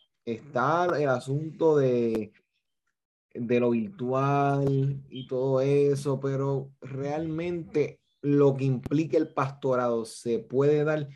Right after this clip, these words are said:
solamente de manera virtual. O sea, solamente por televisión, solamente. Hay una, hay que integrar otros factores.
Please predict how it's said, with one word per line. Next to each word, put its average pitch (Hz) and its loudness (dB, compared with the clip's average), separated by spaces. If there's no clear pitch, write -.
solamente 165 2
de 151 0
manera 147 -2
virtual. 147 -2
O - -20
sea, 123 -6
solamente 160 0
por 143 -4
televisión, 147 -4
solamente. 170 -2
Hay 78 -10
una, 113 -6
hay 117 -6
que 131 -2
integrar 156 6
otros 139 4
factores. 135 -4